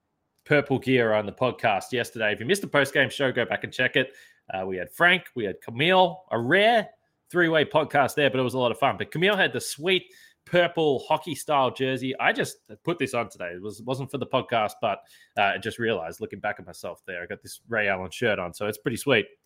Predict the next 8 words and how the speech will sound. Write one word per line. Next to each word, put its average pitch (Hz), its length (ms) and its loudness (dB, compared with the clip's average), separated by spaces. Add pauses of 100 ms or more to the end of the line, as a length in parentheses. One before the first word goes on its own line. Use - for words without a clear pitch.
(1080)
Uh, 123 100 8
but 170 100 4
a - 40 8
classic 170 320 6
Giannis 139 280 2
performance, 135 440 0
forty-seven 123 480 -2
points. 127 420 -4